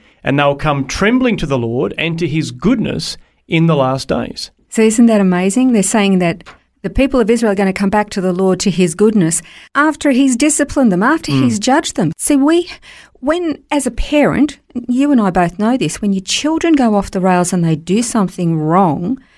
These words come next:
Speaker 2: we discipline them. Why do we discipline them? Because we hate them? Because we think they're rotten little cretins? <laughs> No, it's because our heart is so filled with love that we want, one, we want the best for them. Two, we want success.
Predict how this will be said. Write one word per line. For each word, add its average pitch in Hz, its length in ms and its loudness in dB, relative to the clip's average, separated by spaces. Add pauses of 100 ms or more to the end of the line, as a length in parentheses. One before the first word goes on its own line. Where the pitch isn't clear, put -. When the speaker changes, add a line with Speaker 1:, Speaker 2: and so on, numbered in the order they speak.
Speaker 2:
we 240 140 2
discipline 220 720 0
them. 139 220 -2
Why 262 320 2
do 339 80 2
we 302 100 2
discipline 269 500 0
them? 156 100 0
Because 214 400 -2
we 196 80 -2
hate 190 340 -2
them? 349 160 0
Because 208 500 0
we 180 80 2
think 196 260 -2
they're 170 380 2 (400)
rotten 233 480 0
little 262 180 -4
cretins? 311 420 -2 (220)
<laughs> 208 220 0 (320)
No, 339 760 2
it's 208 200 2
because 359 480 -2
our 277 240 0
heart 339 500 -4
is 226 180 0
so 370 260 0
filled 302 360 -2
with 233 160 0
love 240 500 0
that 214 140 0
we 220 140 0
want, 226 360 0
one, 277 320 2
we 294 120 4
want 240 260 0
the 196 60 -6
best 196 300 0
for 185 60 -8
them. 165 180 0
Two, 277 260 0
we 285 140 2
want 214 260 0
success. - 500 -6